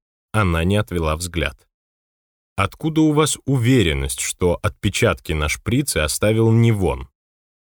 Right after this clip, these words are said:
Она раздраженно передернула плечами. "Сказано вам, это предположение, а не уверенность".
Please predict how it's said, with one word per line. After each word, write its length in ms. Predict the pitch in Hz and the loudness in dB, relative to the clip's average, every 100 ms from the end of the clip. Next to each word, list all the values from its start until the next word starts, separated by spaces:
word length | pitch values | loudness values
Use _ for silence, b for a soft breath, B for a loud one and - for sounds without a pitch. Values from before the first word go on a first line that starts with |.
| _ _ _ _ | _ _ _ _
Она 240 | 92 98 117 | -2 2 2
раздраженно 680 | 113 95 95 95 104 107 | 2 2 0 2 2 2
передернула 680 | 101 95 92 90 85 85 82 | 0 -2 -2 0 0 0 -2
плечами. 600 | - 85 - 76 67 69 _ _ _ _ _ _ _ _ _ _ - | -4 -6 -4 -6 -6 -10 _ _ _ _ _ _ _ _ _ _ -10
"Сказано 540 | - - 127 92 87 | -6 0 2 2 -2
вам, 200 | 80 82 - | -2 -4 -2
это 220 | 113 120 | -2 -2
предположение, 920 | 120 117 123 123 120 131 98 90 - | -2 0 2 2 4 2 2 0 0
а 100 | 101 | 0
не 100 | 104 | 2
уверенность". 760 | 101 104 82 76 67 65 - | 2 2 0 -2 -4 -6 -8